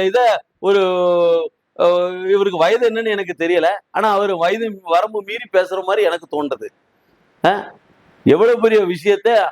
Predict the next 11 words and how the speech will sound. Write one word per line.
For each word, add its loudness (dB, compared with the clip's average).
அன்று -2
ஆயிரத்தி 0
தொள்ளாயிரத்தி -2
தொண்ணூறில் -2
அவருடைய 0
தகப்பனார் -2
செய்த -4
காரியத்தை 0
இவர் -2
வந்து -4
இன்றைக்கு -8